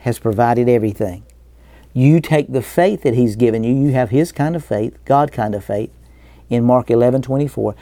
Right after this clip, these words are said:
you have God kind of faith. Eleven twenty-two, excuse me.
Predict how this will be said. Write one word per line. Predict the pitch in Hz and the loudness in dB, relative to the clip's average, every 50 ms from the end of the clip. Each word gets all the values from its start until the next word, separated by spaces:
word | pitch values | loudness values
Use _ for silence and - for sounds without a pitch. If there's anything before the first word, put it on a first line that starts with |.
| - - - | -14 -4 0
you | 120 127 | 0 0
have | 123 113 110 | 0 0 -2
God | 110 127 123 127 131 - | 0 0 0 0 0 -2
kind | - 135 131 139 | -4 -4 -4 -4
of | 147 139 | -4 -6
faith. | - 107 98 101 - - - - - | -8 -8 -8 -8 -10 -14 -18 -10 -4
Eleven | 117 117 113 110 117 | -2 -2 0 -2 -2
twenty-two, | 117 120 120 120 117 - 113 | -2 -2 -4 -4 -2 -4 -4
excuse | 101 95 - - 107 98 98 | -4 -6 -8 -8 -10 -10 -10
me. | 95 - | -14 -20